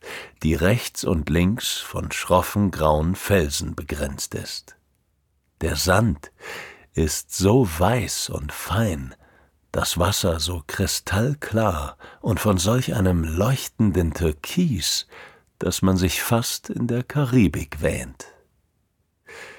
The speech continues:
Die einzigen anderen Menschen am Strand, ein älteres Pärchen,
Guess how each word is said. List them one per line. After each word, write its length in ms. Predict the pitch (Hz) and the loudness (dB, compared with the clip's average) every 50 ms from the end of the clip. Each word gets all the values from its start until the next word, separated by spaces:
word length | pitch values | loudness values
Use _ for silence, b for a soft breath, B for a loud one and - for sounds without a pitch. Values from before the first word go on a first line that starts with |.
| B B B B B B B B B _ _ _ - | B B B B B B B B B _ _ _ -6
Die 320 | - - - - 110 101 - - _ | -4 -4 -2 -4 -4 -8 -10 -10 _
einzigen 720 | - 71 - 101 101 - - - 95 87 85 80 82 - - | 0 2 4 4 4 4 4 4 4 4 2 0 -2 -4 -4
anderen 580 | - 87 92 95 92 92 98 87 90 80 76 - | -2 2 4 4 4 6 4 4 4 4 2 2
Menschen 480 | - 82 82 82 80 - - - 92 85 | 2 2 2 2 2 0 2 4 4 4
am 180 | 92 98 92 | 4 2 2
Strand, 720 | 90 - - - 87 90 101 131 170 175 - - - - _ _ _ - | 0 -2 0 2 2 2 4 2 0 -2 -6 -12 -16 -18 _ _ _ -6
ein 320 | - - 80 87 90 - - | -4 -4 -4 -4 -8 -8 -4
älteres 540 | - 95 90 85 76 87 78 78 78 - - | -2 0 0 0 0 0 0 0 0 -2 -2
Pärchen, 680 | - 82 85 82 82 82 78 - - 110 107 117 131 | -2 0 2 4 4 2 2 2 2 4 4 4 0